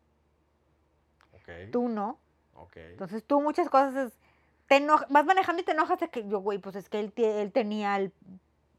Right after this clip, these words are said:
Speaker 2: libre porque él viene en la avenida y tú te vas a incorporar a la avenida.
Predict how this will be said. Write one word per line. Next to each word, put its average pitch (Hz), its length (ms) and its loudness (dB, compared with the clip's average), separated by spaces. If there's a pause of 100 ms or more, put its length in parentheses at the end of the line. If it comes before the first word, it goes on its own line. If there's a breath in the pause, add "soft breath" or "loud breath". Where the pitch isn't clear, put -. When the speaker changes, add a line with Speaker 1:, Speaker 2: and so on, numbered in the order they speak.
(140)
Speaker 2:
libre 202 380 0
porque 196 480 -2
él 190 100 -4
viene 202 420 -2
en 208 100 -4
la 202 60 2
avenida 214 380 -2
y 214 80 -4
tú 208 140 -6
te 208 120 -4
vas 202 180 -2
a 208 40 -10
incorporar 196 580 -6
a 294 40 -8
la 220 80 -10
avenida. 190 280 -18